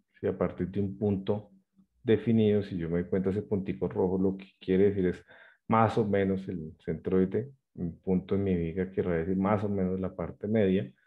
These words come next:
con seleccionar un punto de mi grilla de trabajo, yo puedo dibujar rápidamente los elementos, los elementos finitos tipo frame. Entonces, en este caso vamos a seleccionar dibujo rápido de columnas.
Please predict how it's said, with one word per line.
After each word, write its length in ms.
con 140
seleccionar 680
un 180
punto 480
de 180
mi 160
grilla 320
de 60
trabajo, 360
yo 180
puedo 180
dibujar 300
rápidamente 600
los 160
elementos, 580
los 100
elementos 640
finitos 460
tipo 280
frame. 240
Entonces, 260
en 60
este 180
caso 240
vamos 240
a 60
seleccionar 480
dibujo 260
rápido 360
de 40
columnas. 440